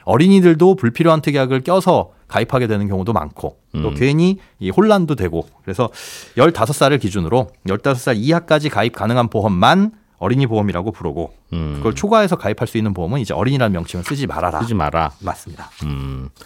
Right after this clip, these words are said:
Speaker 2: 그러면 어린이 보험이라는 명칭을 쓰는 건 앞으로는 그럼 열다섯 살까지만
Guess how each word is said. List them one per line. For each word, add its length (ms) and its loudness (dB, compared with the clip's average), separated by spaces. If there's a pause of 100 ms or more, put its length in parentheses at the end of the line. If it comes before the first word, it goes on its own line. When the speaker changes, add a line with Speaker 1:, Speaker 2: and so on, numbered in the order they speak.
(420)
Speaker 2:
그러면 340 0
어린이 420 6
보험이라는 1080 2
명칭을 400 2
쓰는 360 0
건 180 2
앞으로는 460 0
그럼 180 2
열다섯 380 2
살까지만 520 0